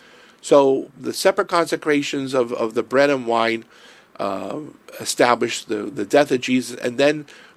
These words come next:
remember, Jesus did not stay dead. He rose on the third day. So we don't receive dead flesh and dead blood, uh, at communion. We're receiving the risen Christ. We participate in that at the offertory.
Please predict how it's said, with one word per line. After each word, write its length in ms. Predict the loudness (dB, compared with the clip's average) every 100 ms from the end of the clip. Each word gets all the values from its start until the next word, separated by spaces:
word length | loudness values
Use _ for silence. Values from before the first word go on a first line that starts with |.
| -6
remember, 380 | 0 0 0
Jesus 340 | 0 -2 -4 -2
did 120 | -2
not 180 | 0 -2
stay 300 | -2 0 2
dead. 220 | 2 0
He 120 | 0
rose 260 | 0 0 0
on 120 | -6
the 100 | -8
third 320 | -2 -2 0
day. 320 | 2 2 2 -4 -18 -20 -20 -4
So 160 | 0
we 160 | 0 2
don't 200 | 0 0
receive 460 | -2 -2 -4 -2
dead 220 | 2 2 2
flesh 400 | -2 -2 -2 -6
and 140 | -6
dead 240 | -4 -4
blood, 360 | -4 -2 -2 -2 -12 -20 _ -10
uh, 180 | -10 -8
at 140 | -10
communion. 420 | -10 -6 -4 -2
We're 100 | -2
receiving 320 | -4 -2 -4 -2
the 100 | 0
risen 380 | 0 0 -2
Christ. 440 | -6 -8 -8 -12 -18 -20 -20 -20 -8
We 180 | -2 0
participate 920 | 2 2 4 2 2 0 0 -2 -2
in 180 | -6 -2
that 220 | 0 0
at 160 | -2 -4
the 120 | 0
offertory. 760 | 2 2 0 -4 -10 -10 -14